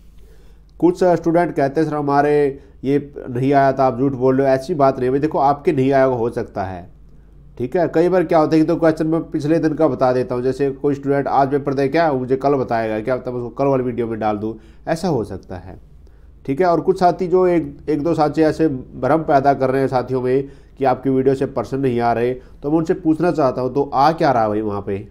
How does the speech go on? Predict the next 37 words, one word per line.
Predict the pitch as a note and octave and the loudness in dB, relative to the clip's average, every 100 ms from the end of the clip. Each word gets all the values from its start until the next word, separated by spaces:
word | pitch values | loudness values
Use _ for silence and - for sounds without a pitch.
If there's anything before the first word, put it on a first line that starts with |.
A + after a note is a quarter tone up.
| - | -16
तो | G#2+ | -10
मुझे | G#2+ | -8
बताइए।" | A2+ A2+ C#3 E3 D#3+ - - - - - - - | -6 -4 -2 -2 -4 -12 -20 -20 -20 -20 -20 -10
बिल्कुल | A#2 D#3 F#3+ | -6 0 4
आप | E3 D#3 D#3 D3 - - - | 4 4 0 -4 -10 -20 -10
इन | D3 D#3 | -2 0
ऐसे | C#3+ C3 B2+ B2+ D3+ | 0 0 -2 0 0
लोगों | C#3+ C#3+ | 2 2
से | C#3 | 0
दूर | A#2+ C3 | 0 2
रहिए | C3 B2+ C#3 | 2 2 -2
जो | B2 | -2
आपको | A#2+ B2+ | -4 -4
भ्रमित | G#2+ G#2 C#3 C3+ | -6 -4 -4 -2
करते | B2 C3+ | -4 -2
हैं। | C#3+ | -2
आप | D3 C3 | -2 -4
बिल्कुल | G#2+ C3 C#3 | -6 -4 -4
तैयारी | C3+ C3 | 0 0
कीजिए | C#3 C3 C3 | 0 0 -2
अच्छे | C3 B2+ | -2 -4
से, | D3 | -2
आपके | B2+ C3+ | -4 -2
एग्जाम | B2+ - A#2 A#2 A#2+ | -4 -4 -8 -6 -4
में | B2 | -4
यही | G2+ A#2+ | -4 -6
प्रश्न | A#2 A2+ | -8 -8
आपको | A2 C#3+ | -8 -8
मिलेंगे। | B2+ G2 F2+ - - - - - - - - - - - - - - - - | -6 -6 -10 -14 -20 -20 -20 -20 -20 -20 -20 -20 -20 -20 -20 -20 -20 -16 -4
नेक्स्ट | C#3+ D#3 | -2 -2
प्रश्न | E3+ E3 F#3+ | -2 0 2
है, | G3 - | 2 4
आईबीएम | D#3+ E3+ F3 F3+ F#3+ F#3 - - - - - - - - - - - - - - - - - - | 4 6 6 6 6 0 -14 -20 -20 -20 -20 -20 -20 -20 -20 -20 -20 -20 -20 -20 -20 -20 -20 -20
सात | - D3 D3+ E3 | -6 4 4 4
हजार | D3 E3 D#3+ | 4 4 4
डिजिटल | C#3 D#3 E3 D#3+ | 4 4 4 2
कंप्यूटर, | D#3+ C#3+ D#3 D3 G2+ | 2 4 4 4 -2